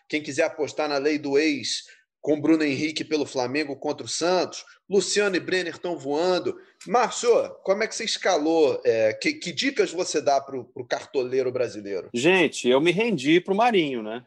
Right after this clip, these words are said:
Speaker 2: Como você falou, é, mesmo não tendo tantas cartoletas, eu me rendi pro Marinho, e aí eu acho que automaticamente a braçadeira vai com o cara, né? Tu investe tanto <laughs> nele, ele tá fazendo tanto que,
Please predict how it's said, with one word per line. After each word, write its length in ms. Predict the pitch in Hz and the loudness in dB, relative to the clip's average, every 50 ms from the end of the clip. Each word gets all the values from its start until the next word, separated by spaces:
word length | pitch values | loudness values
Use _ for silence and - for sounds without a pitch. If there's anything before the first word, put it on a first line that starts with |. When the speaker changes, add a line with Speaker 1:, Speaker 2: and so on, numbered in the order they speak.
| _ | _
Speaker 2:
Como 180 | - - 113 113 | -8 -6 -6 -4
você 140 | - - 135 | -2 -4 -2
falou, 500 | - - 190 175 143 117 110 104 104 _ _ | 0 0 0 2 4 4 2 2 0 _ _
é, 160 | 101 98 98 | -4 -4 -4
mesmo 340 | 98 101 101 110 123 139 143 | -4 -2 -2 -2 -2 0 -2
não 140 | 135 123 120 | -2 -2 0
tendo 240 | - 135 131 127 120 | 0 0 0 0 -4
tantas 680 | _ - 127 135 147 147 135 117 - 127 110 - - | _ 4 4 6 6 4 0 0 -2 -2 -2 -2 0
cartoletas, 920 | - 127 117 117 - 127 113 107 104 107 117 135 - _ - 160 151 143 127 | 0 0 0 0 0 0 0 2 2 2 0 0 -2 _ -2 -2 -2 0 0
eu 120 | 123 120 | -2 -2
me 80 | 131 143 | 0 -2
rendi 560 | 143 135 120 113 104 110 117 123 131 135 - _ | -4 -4 -6 -4 -2 -2 0 0 0 -2 -4 _
pro 100 | - 120 | -4 0
Marinho, 380 | 120 117 113 113 113 123 135 151 | 2 2 2 2 0 -2 -2 0
e 140 | 180 175 | 4 4
aí 140 | 143 123 131 | 4 6 6
eu 60 | 156 | 4
acho 120 | 160 - - | 0 0 2
que 80 | - | 2
automaticamente 840 | 147 170 - - 214 196 196 202 - - _ 156 131 131 143 160 - | 2 2 4 2 2 4 4 2 2 -2 _ -4 -4 -4 -6 -4 -4
a 40 | 175 | -4
braçadeira 580 | 160 175 180 175 - 190 165 127 131 139 156 170 | -2 -2 -4 -4 -4 -6 -4 -2 -2 0 0 0
vai 220 | 151 151 147 156 | 0 0 -2 0
com 140 | - - 190 | -4 -8 -8
o 40 | - | -8
cara, 340 | - - 123 131 143 139 | -4 0 2 2 2 0
né? 140 | 117 113 117 - | -2 -8 -12 -12
Tu 100 | - 127 | -10 -12
investe 380 | 113 107 127 135 135 - - | -4 -2 -2 -2 -2 -6 -4
tanto 300 | - 131 131 165 165 - | -4 -4 -4 -4 -6 -4
<laughs> 40 | - | -4
nele, 360 | 131 123 - - 139 131 - - | -4 -4 0 0 0 0 0 -4
ele 100 | 143 - | -10 -4
tá 160 | - - 139 - | 0 0 0 2
fazendo 400 | - 139 127 120 131 143 135 120 | 2 0 2 2 -2 -4 -2 -2
tanto 140 | 151 147 | -2 0
que, 200 | - 196 180 165 | 2 2 2 2